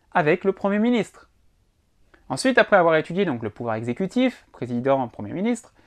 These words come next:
eh bien, il s'ensuit également généralement l'étude du Parlement. Le Parlement, c'est le titulaire du pouvoir législatif.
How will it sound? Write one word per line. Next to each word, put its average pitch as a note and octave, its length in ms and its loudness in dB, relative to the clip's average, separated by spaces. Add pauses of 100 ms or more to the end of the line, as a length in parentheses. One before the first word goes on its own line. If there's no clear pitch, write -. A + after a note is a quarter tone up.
(340)
eh C#3 60 -2
bien, F#3 180 2
il C#3 140 0
s'ensuit C#3+ 480 -6
également C3 580 -4 (340)
généralement G#2+ 540 -8
l'étude E3 440 -6
du F#3 220 -6
Parlement. G3 560 -4 (1000)
Le A#3 180 6
Parlement, E3 540 2
c'est - 140 -6
le G#2+ 120 -6
titulaire B2+ 460 -4
du G#2+ 120 -10
pouvoir A#2 380 -6
législatif. D#3 600 -6